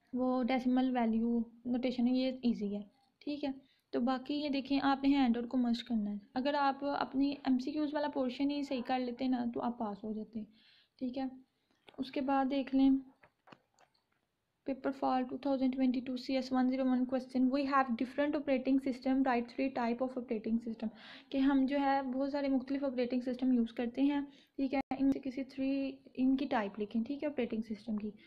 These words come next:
ठीक है। ये तो पहले मॉड्यूल्स में से ही होगा, आपने देख लेना इसको। बाइनरी एडिशन क्या होती है, type full form of U R L, also write three example of U R L, ठीक है।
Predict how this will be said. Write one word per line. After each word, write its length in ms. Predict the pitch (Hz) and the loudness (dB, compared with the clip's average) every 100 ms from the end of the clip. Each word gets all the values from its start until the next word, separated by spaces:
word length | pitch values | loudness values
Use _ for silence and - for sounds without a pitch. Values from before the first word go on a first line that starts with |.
| - - _ - | -20 -20 _ -8
ठीक 120 | 302 | -4
है। 60 | 311 | -2
ये 160 | 320 | -2
तो 140 | 311 302 | -4 -2
पहले 340 | 294 269 285 | 0 2 0
मॉड्यूल्स 420 | 285 254 240 233 | -2 -2 -2 0
में 120 | 233 | 0
से 120 | 233 240 | 0 0
ही 60 | |
होगा, 380 | 226 202 202 208 - _ | -2 -2 -4 -8 -12 _
आपने 220 | 240 247 | -2 0
देख 260 | 240 240 233 | 0 0 2
लेना 160 | 233 226 | 2 2
इसको। 300 | 220 - 226 | -2 -6 0
बाइनरी 340 | 233 240 285 | 2 4 2
एडिशन 380 | 262 254 269 262 | 0 -2 -2 0
क्या 100 | 269 | 0
होती 260 | 254 233 | -2 -2
है, 120 | 233 233 | -2 0
type 240 | 226 226 | 0 0
full 220 | - 262 | -4 -6
form 300 | 262 247 233 | 0 0 2
of 180 | 240 - 233 | 0 -2 -4
U 200 | 233 240 | -2 -2
R 120 | 220 233 | -2 0
L, 100 | 240 - - - - | -2 -8 -20 -20 -2
also 360 | 240 240 240 262 | 2 2 0 0
write 240 | 240 220 | 0 0
three 200 | 240 254 | -4 -4
example 400 | 226 233 220 247 | 0 0 0 -4
of 120 | 240 233 | -2 -2
U 200 | 226 233 | 0 -2
R 120 | 233 226 | -2 -2
L, 180 | 220 226 | -4 -4
ठीक 220 | 247 240 | -6 -4
है। 160 | 254 | -6